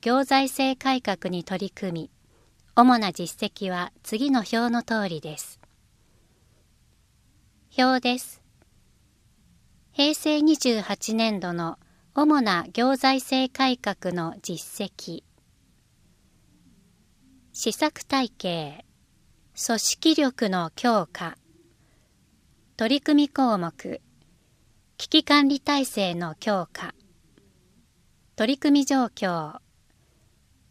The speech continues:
避難勧告等判断伝達マニュアルの策定。緊急即応体制の見直し。事務事業の見直し。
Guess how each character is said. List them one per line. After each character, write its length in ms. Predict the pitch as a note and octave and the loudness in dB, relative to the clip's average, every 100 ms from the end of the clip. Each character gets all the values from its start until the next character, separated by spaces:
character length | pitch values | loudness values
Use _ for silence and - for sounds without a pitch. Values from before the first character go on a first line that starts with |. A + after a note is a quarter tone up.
| _ | _
避 160 | - A#3+ | -2 4
難 240 | D#4 D#4 | 6 6
勧 280 | - D4+ C#4 | 4 2 2
告 260 | G3+ - | 0 -2
等 420 | - - G#3+ F3+ - _ _ | -6 0 2 0 -4 _ _
判 280 | - B3+ C#4+ | 2 4 6
断 280 | C#4 C#4 C4 | 6 6 6
伝 240 | C4+ C4+ | 4 2
達 320 | C4 C4+ - C4 | 2 0 2 4
マ 120 | C4+ | 6
ニ 160 | A3+ | 4
ュ 40 | F#3+ | 0
ア 40 | |
ル 140 | F3+ F3 | -2 -4
の 180 | F3 - | -4 -6
策 280 | - F3+ - | -8 -8 -10
定。 520 | - F#3 E3+ D3+ - _ _ _ _ _ _ _ _ _ _ | -6 -4 -4 -8 -16 _ _ _ _ _ _ _ _ _ _
緊 240 | - C#4+ D4+ | 2 4 4
急 240 | - D4 | 2 -2
即 380 | C#4 C#4 - C#4 | 0 -2 2 2
応 120 | C#4 | 2
体 280 | - C#4 C4+ | 0 -2 -2
制 320 | - G3+ F#3 | -2 -2 -2
の 240 | G3 G#3+ - | 0 -2 -2
見 160 | F#3 | -6
直 300 | F3+ G3 F3+ | -4 -4 -6
し。 340 | F3 - - - _ _ _ _ _ _ _ _ _ _ _ _ _ _ _ - _ _ _ _ _ _ _ _ _ _ _ _ _ _ | -4 -4 -6 -12 _ _ _ _ _ _ _ _ _ _ _ _ _ _ _ -20 _ _ _ _ _ _ _ _ _ _ _ _ _ _
事 140 | - | -2
務 200 | A3+ D#4 | 4 6
事 200 | D#4+ E4+ | 6 6
業 280 | D#4 A#3 G3+ | 6 6 4
の 240 | F#3+ G#3+ - | 2 0 0
見 160 | F#3+ | -2
直 280 | G3 A3+ A3 | -2 0 -2
し。 400 | G#3+ - G3 F#3+ | -4 -6 -6 -8